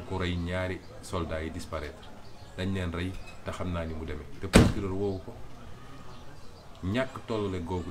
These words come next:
injustice boobu am Sénégal, Fadilou Keita lu mu def,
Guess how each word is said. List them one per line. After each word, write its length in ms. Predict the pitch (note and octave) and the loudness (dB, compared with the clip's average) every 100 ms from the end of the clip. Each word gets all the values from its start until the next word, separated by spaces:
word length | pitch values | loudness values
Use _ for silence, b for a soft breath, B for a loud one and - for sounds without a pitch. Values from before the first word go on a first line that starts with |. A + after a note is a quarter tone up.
| - | -2
injustice 380 | A2 F#2+ - - | -2 -2 -6 -4
boobu 200 | G2 F2 F#2 | -4 -2 -4
am 120 | F2 | -4
Sénégal, 400 | E2+ D#2+ D2+ C#2+ - - - - - - - - | -4 -6 -6 -8 -8 -12 -10 -8 -8 -8 -6 -2
Fadilou 320 | G#2 G#2 G2 | 2 2 2
Keita 300 | G2+ G2+ F#2+ | 4 4 6
lu 80 | G2 | 6
mu 100 | |
def, 140 | F2+ | 4